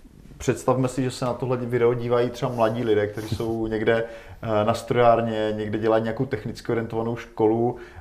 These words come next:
Speaker 1: eh,
Speaker 2: Mhm.
Speaker 1: poslechnou si tenhle rozhovor, je to pro ně tak trošku zjevení, jako pro tebe bylo, eh,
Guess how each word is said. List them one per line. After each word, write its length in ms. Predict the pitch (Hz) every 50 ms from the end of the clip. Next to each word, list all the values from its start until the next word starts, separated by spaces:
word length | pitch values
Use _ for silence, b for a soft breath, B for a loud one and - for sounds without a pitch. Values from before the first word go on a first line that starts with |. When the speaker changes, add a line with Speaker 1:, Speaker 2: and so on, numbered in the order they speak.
| B -
Speaker 1:
eh, 40 | 104 104 104 104 104 104 95
Speaker 2:
Mhm. 120 | 95 95 101 - -
Speaker 1:
poslechnou 380 | 120 - - - 117 127 117
si 160 | 107 - 131 117
tenhle 340 | 120 117 120 123 120 123
rozhovor, 300 | 120 113 104 117 120 123
je 40 | 117
to 100 | 113 123
pro 160 | 113 - 120
ně 120 | 117 120 123
tak 140 | 120 - -
trošku 300 | - 117 - - - 131
zjevení, 380 | 127 131 117 113 120 123 123
jako 200 | 113 107 - 117
pro 180 | - - 117 117
tebe 260 | - 120 117 120 120
bylo, 360 | 110 117 117 117 117 120 120 B B B B B B
eh, 40 | -